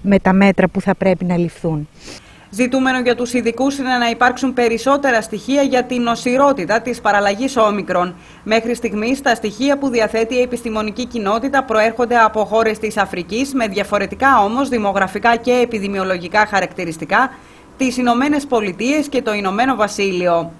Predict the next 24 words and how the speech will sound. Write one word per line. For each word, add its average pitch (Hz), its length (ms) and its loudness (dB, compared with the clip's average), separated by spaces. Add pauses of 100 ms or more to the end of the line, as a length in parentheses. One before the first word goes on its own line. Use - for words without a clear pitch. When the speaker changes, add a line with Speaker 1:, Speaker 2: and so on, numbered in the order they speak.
(300)
Speaker 2:
Μέχρι 262 340 0
στιγμής, 254 480 -2
η 208 120 -2
ένδειξη 247 500 0
για 233 200 2
υπιότερη 226 640 2
νόσηση 233 540 0
χρειάζεται 226 500 0
περισσότερα 220 720 0
δεδομένα, 190 600 0 (260)
καθώς 285 360 0
δεν 311 200 -2
είναι 302 220 2
γνωστό 233 600 2
αν 247 220 4
αφορά 226 540 4
όλο 240 400 4
τον 185 120 -4
πληθυσμό. 185 580 0 (560)
Και 240 120 4
γι' 233 80 4
αυτό 262 220 2
το 240 140 2
λόγο, 254 460 4